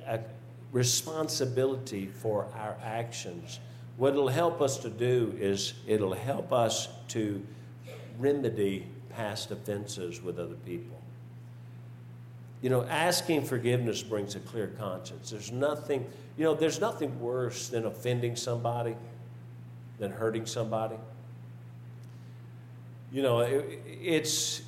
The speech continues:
this was mentioned to me this morning, but, you know, if somebody doesn't come to church for a while, you know what my first thought is?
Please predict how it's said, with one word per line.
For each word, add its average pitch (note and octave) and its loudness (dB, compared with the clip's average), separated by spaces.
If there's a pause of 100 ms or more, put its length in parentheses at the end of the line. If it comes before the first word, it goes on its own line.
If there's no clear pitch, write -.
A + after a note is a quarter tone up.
(400)
this C3+ 4
was B2+ -2
mentioned B2 4
to C3 4
me B2+ 6
this A#2+ 4
morning, C3+ 6
but, B2 6
you D3+ 0
know, D#3+ 6
if E3+ 6
somebody F3+ 4
doesn't B2 2
come B2 0
to G#2+ -6
church A#2 -2
for A#2 0
a A2 4
while, A#2+ 2 (380)
you C3+ 0
know D#3 4
what C#3+ 2
my A#2+ 2
first A#2+ -2
thought B2 -2
is? A#2+ -2